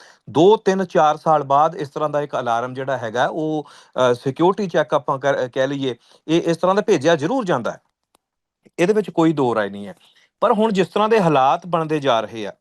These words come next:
ਉਸ ਤੋਂ ਬਾਅਦ, ਅ, ਦੇਖਣ ਨੂੰ ਇਹ ਮਿਲ ਰਿਹਾ ਹੈ ਕਿ ਵਾਕਈ ਜਿਹੜਾ ਇਹ ਅਲਾਰਮ ਜਿਹੜਾ ਹੈਗਾ ਇਸ ਵੇਲੇ ਟੈਸਟ ਕੀਤਾ ਗਿਆ, ਇਹਦੇ ਵੀ ਕਿਤੇ ਨਾ ਕਿਤੇ ਤਾਰ ਉੱਥੇ ਹੀ ਜੁੜਦੇ ਆ, ਜਿਵੇਂ ਫਰਾਂਸ ਆਪਣੇ ਹਸਪੀਟਲਸ ਨੂੰ ਕਹਿ ਰਿਹਾ,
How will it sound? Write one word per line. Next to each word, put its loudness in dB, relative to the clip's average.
ਉਸ 0
ਤੋਂ 2
ਬਾਅਦ, 2
ਅ, -2
ਦੇਖਣ -4
ਨੂੰ 0
ਇਹ 0
ਮਿਲ -6
ਰਿਹਾ -4
ਹੈ 0
ਕਿ -4
ਵਾਕਈ 0
ਜਿਹੜਾ -4
ਇਹ -2
ਅਲਾਰਮ 0
ਜਿਹੜਾ -4
ਹੈਗਾ -6
ਇਸ -8
ਵੇਲੇ -2
ਟੈਸਟ -6
ਕੀਤਾ 0
ਗਿਆ, 2
ਇਹਦੇ 0
ਵੀ -4
ਕਿਤੇ -6
ਨਾ -4
ਕਿਤੇ -6
ਤਾਰ 4
ਉੱਥੇ -8
ਹੀ -4
ਜੁੜਦੇ -2
ਆ, 2
ਜਿਵੇਂ -8
ਫਰਾਂਸ 0
ਆਪਣੇ -4
ਹਸਪੀਟਲਸ -6
ਨੂੰ -10
ਕਹਿ 2
ਰਿਹਾ, 0